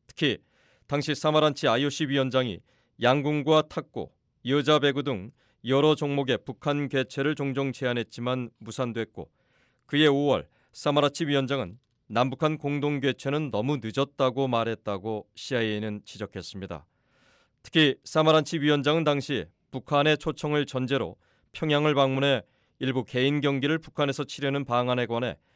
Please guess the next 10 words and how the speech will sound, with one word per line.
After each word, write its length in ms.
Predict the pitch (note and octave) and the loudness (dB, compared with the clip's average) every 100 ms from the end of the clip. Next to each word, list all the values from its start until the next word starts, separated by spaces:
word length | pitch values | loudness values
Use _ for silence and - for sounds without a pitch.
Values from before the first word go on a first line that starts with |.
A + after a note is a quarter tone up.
| _ | _
마지막 580 | - G2+ G#2 B2+ C3 C#3+ - | -6 -2 -2 0 2 0 -2
협상을 520 | - - - C3+ C3+ | -12 -8 -4 0 0
할 120 | B2+ | 0
수 140 | - | -2
있다는 440 | B2+ A2+ A#2 C3 C#3 | -8 -4 -4 -4 -6
의지를 340 | C3 B2+ B2 A#2+ | -6 -4 -2 -2
밝혔지만 640 | A2+ G#2+ G2 B2 F#2 F2 - _ _ _ - | -2 -6 -12 -8 -8 -8 -18 _ _ _ -18
북한은 420 | A2 B2 C#3 C3 _ - | -4 0 0 -2 _ -4
호응하지 380 | D#3 B2+ A#2+ G#2 | -2 0 0 -2
않았습니다. 580 | F2+ F2 - F#2 C#2+ | -4 -8 -12 -14 -16